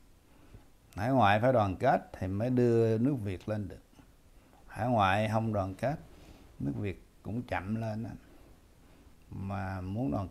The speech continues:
kết thì phải dùng cái, em, thuyền nhân đoàn kết. Thôi, A Di Đà Phật,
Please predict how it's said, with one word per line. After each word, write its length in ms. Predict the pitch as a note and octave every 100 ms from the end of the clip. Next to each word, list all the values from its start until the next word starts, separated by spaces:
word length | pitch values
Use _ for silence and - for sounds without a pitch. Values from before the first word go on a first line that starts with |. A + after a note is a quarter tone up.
| -
kết 220 | A#2+ -
thì 80 | F#2
phải 180 | G#2+ A2+
dùng 300 | A2 F#2 F#2
cái, 260 | A#2 C3 B2+
em, 200 | A#2 G#2+ -
thuyền 200 | F2+ F#2+
nhân 260 | G#2 G#2+
đoàn 220 | F#2+ F#2 -
kết. 180 | F#2+ - - - - - - - - - - - - - - -
Thôi, 180 | B2 A#2+
A 80 |
Di 180 | A#2 A#2
Đà 200 | G#2+ F#2+
Phật, 260 | G2 G2+